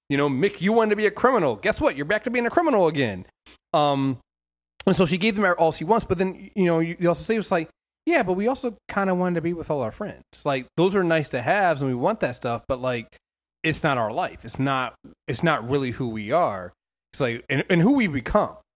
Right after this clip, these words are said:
you know? And I think that was, that was, um,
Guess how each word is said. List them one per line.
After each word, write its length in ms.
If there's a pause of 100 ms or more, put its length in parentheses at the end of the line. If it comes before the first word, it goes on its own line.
(300)
you 100
know? 280
And 200
I 60
think 340
that 240
was, 280
that 220
was, 240
um, 440